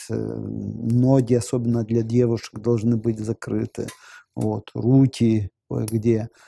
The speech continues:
Ну и мы стараемся везде, э, соответствовать, потому что это не главная цель —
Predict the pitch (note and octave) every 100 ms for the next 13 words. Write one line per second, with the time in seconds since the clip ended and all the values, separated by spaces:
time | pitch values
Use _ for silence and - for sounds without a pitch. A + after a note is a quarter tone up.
0 | _ _ - D3+ F3 D#3+ C3+ G2+ A#2 A2+
1 | C3 B2+ C#3+ C3+ - A2+ A2+ G#2+ A2 C3
2 | B2 - - _ _ - B1 B1 E2 -
3 | - A#2+ - C3 B2+ - - - F2+ -
4 | - - - - - A#2 B2+ - A#2+ A2+
5 | - _ _ _ _ - A2 B2 B2 A#2
6 | B2+ C#3 C3 B2+ A#2+ A2+ - - C#3 C3+
7 | B2+ G2+